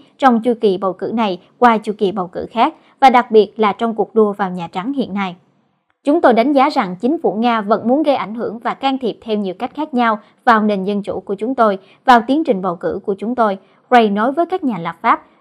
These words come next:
tuyên bố rằng các nhà điều tra gần đây đã phát hiện ra một sự gián đoạn đáng kể của một phương tiện truyền thông xã hội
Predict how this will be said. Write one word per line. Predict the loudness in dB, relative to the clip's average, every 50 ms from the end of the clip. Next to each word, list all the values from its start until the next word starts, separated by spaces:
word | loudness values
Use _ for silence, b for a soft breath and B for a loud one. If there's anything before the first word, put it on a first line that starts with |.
| b
tuyên | 2 4 4 6
bố | 6 4 4
rằng | 4 2 -2 -2 -2 -4
các | -4 -4 -2 -2
nhà | -2 -2
điều | -2 -2 -4
tra | -2 -4 -4 -4
gần | -4 -4 -4 -6 -4
đây | -2 -2 -2 -2
đã | -2 -2 -6 -6
phát | -4 -6 -6 -4 -4
hiện | -4 -6 -6 -2
ra | 0 0 0 0 0
một | -4 -6 -6 -4
sự | -6 -6 -6
gián | -6 -6 -4 -2
đoạn | -2 -2 -4 -6 -6
đáng | -4 -2 -2 -2 0
kể | -2 -2 -2 -4
của | -4 -4 -4
một | -2 -4 -4 -2
phương | -2 -2 -2 0
tiện | -2 -4 -4 -4
truyền | -4 -4 -4 -4
thông | -4 -6 -8 -8
xã | -4 -4 -4 -2
hội | 0 -2 -2 -4